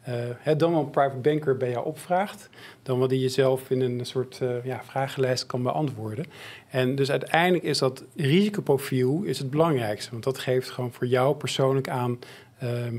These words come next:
ja, hè, hoe al die factoren die ik net noemde bij elkaar komen. Ehm, ja,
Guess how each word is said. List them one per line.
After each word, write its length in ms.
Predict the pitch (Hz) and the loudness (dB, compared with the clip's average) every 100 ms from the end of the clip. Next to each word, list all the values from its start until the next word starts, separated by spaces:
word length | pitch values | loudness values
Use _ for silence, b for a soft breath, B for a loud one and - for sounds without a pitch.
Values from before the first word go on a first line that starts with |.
| - | -6
ja, 240 | 147 107 - | -4 -4 -6
hè, 160 | 131 139 | -4 -2
hoe 200 | 131 175 | -2 -2
al 120 | 131 | 0
die 100 | 131 | -2
factoren 540 | 135 - 135 127 123 | -4 -6 0 0 0
die 80 | 120 | -4
ik 60 | 131 | -4
net 180 | 117 135 | -4 0
noemde 380 | 139 143 131 | 0 2 2
bij 140 | 123 127 | 2 -2
elkaar 360 | 123 143 139 139 | 0 2 2 0
komen. 400 | - 104 107 147 B B B B - | -6 -6 -6 -10 B B B B -6
Ehm, 520 | 131 123 123 127 127 127 B B B B B B _ _ | 0 2 4 4 2 0 B B B B B B _ _
ja, 500 | - 147 127 123 143 | 4 6 6 2 -4